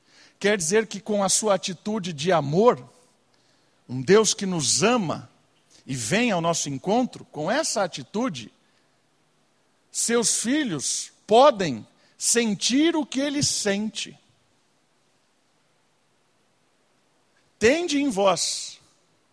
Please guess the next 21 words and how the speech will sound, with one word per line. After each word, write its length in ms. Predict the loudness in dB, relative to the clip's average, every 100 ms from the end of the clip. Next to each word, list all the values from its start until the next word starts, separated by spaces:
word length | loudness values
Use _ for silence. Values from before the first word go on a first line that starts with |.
| _ _ _ _ _ _ _ _ _ _ _ _ _ _ _ _ _
Você 640 | -6 -2 2 2 0 -2
e 120 | -2 -2
eu 440 | 0 0 -2 -4 -10 _ _ _ _ _ _ _ _ _
somos 460 | 0 2 2 0 0
agraciados 1040 | 0 2 0 0 0 2 4 2 0 -6
por 180 | -4 -4
esse 240 | -2 -4
Deus 640 | -2 0 0 -2 -8 -12 -16 _ _ -20 -4
pra 180 | -2 0
sentir 760 | 0 0 -4 -2 0 2 2
o 100 | 0
que 180 | -4 -4
Ele 240 | -2 -2
sente. 840 | -2 0 2 2 0 -6 -10 -12 -18 _ _ _ _ _ _ _ _ _ _ _ _ _ _ _ _
E 120 | -4 -4
o 60 |
que 200 | -2 2
é 160 | 2 2
que 120 | -4
Ele 180 | -6 -4
sente? 600 | -2 -2 -4 -6 -10